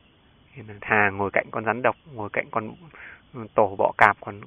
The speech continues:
còn tốt đẹp hơn là ở những nơi phồn hoa đô hội.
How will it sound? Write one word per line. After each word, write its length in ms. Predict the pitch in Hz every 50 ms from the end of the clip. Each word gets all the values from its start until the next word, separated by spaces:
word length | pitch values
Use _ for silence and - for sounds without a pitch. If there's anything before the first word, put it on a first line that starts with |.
| - -
còn 280 | - 113 107 101 101 113 113 _ _ _ _ _ _ _ _ _ _ _ _ _ _ _ _ _ _ _
tốt 100 | - 139 -
đẹp 160 | 117 104 -
hơn 280 | - 127 127 123 120 113 - _ _ _ - - - _ _ _ _ _ _
là 320 | 165 127 110 104 101 101 110 113 -
ở 220 | - - 107 95
những 220 | 98 - - 131 120
nơi 180 | 117 117 110
phồn 260 | - - 113 107 101
hoa 460 | 90 - 120 113 117 117 117 117 117 -
đô 200 | 120 120 120 117 110
hội. 180 | 117 113 -